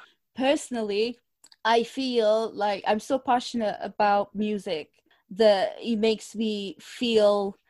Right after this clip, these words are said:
emotional sometimes, you know, and that's how you connect. Going to a concert as well, it's like you go into a, a venue,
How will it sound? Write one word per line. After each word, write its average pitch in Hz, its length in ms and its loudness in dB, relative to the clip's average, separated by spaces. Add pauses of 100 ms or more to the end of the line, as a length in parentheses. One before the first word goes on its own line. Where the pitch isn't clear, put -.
(180)
emotional 240 800 2
sometimes, 190 600 -6
you 208 100 -6
know, 233 320 0
and 262 240 0
that's 240 200 -2
how 247 160 0
you 226 180 0
connect. 233 760 -4 (460)
Going 262 400 2 (160)
to 247 300 -4
a 233 40 -6
concert 240 880 -2
as 202 100 -10
well, 247 260 6
it's 208 200 -4
like 202 300 0
you 208 80 -8
go 208 260 4
into 208 720 -8 (280)
a, 208 240 2
a 214 120 2
venue, 220 680 0